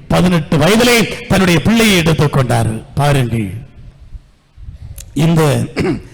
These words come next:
இந்த பெண்மணி, இந்த குடும்பத்தில் இருந்த இந்த பிள்ளையினுடைய தாய், தந்தை வீட்டை பூட்டிக் கொண்டு வீட்டுக்குள்ளே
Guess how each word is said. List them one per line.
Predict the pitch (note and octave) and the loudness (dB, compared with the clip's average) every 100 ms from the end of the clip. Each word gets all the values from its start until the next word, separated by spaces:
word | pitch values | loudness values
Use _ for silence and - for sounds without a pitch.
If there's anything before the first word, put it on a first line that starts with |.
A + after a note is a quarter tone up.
| - | -20
இந்த | - E3+ C#3+ | -2 0 2
பெண்மணி, | F3+ G3+ F3 C#3+ A2 G2 G2+ - - - - - | 2 4 4 2 0 -4 -10 -18 -20 -20 -20 -6
இந்த | F#3+ A3+ | 0 0
குடும்பத்தில் | A#3 C4+ C#4+ C4+ B3 | 2 2 2 4 2
இருந்த | A3+ G#3+ F#3 C3 - - | 4 4 2 0 -4 -6
இந்த | A#3 A3+ | 0 0
பிள்ளையினுடைய | G3+ C4+ D4 C4+ A#3+ A3 | 2 2 4 4 2 2
தாய், | - B3+ B3+ A#3 F#3+ - - | 2 2 4 2 0 -2 0
தந்தை | C4 C4+ B3 F#3 - - C3 | 2 4 2 0 -2 -10 -2
வீட்டை | C4 C4 B3+ | 0 2 0
பூட்டிக் | A#3 C#4+ B3 B3+ | 2 2 2 2
கொண்டு | B3+ F4 | 2 2
வீட்டுக்குள்ளே | A#3 E4+ C#4+ B3+ C#4 A#3+ G3 | 2 2 0 0 2 2 0